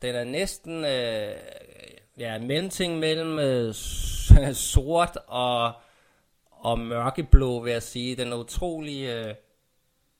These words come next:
utrolig, hvad hedder det, ja, utrolig mørk, må man sige. Der er ikke, øh, øh, jeg har lidt lille glas op, og jeg kan ikke se det hvide papir bag ved mig, hvor jeg har lavet lidt noter.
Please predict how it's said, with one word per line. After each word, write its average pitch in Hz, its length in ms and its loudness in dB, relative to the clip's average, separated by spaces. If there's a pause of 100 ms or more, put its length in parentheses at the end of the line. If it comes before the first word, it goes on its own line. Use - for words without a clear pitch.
(880)
utrolig, 147 560 -6
hvad 120 180 -4
hedder 110 200 -6 (100)
det, 98 340 -6 (1200)
ja, 110 180 -10
utrolig 165 380 -2
mørk, 123 340 0
må 131 60 -4
man 117 140 -6
sige. 117 340 -10
Der 135 100 -2
er 135 100 0
ikke, 123 500 -4
øh, 104 60 -12 (460)
øh, 110 140 -6
jeg 110 80 -2
har 127 80 -2
lidt 127 140 -4
lille 151 180 -4
glas 147 340 2
op, 135 140 2
og 139 60 2
jeg 123 80 0
kan 147 100 -4
ikke 135 120 -8
se 139 220 -2
det 135 120 -2
hvide 131 200 -2
papir - 440 8
bag 123 280 -4
ved 123 100 -8
mig, 123 140 -6
hvor 120 160 -2
jeg 107 80 -4
har 113 80 -6
lavet 110 200 -8
lidt 120 160 -8
noter. 110 320 -6